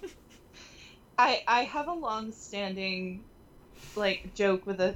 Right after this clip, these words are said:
Speaker 2: handful of my friends that Loki is a possum. Specifically, he's a North American possum.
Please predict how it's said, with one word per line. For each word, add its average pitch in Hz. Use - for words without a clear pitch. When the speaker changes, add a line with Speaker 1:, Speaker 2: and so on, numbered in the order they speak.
Speaker 2:
handful 202
of 190
my 180
friends 170
that 175
Loki 175
is 165
a 165
possum. 151
Specifically, 254
he's 233
a 214
North 190
American 156
possum. -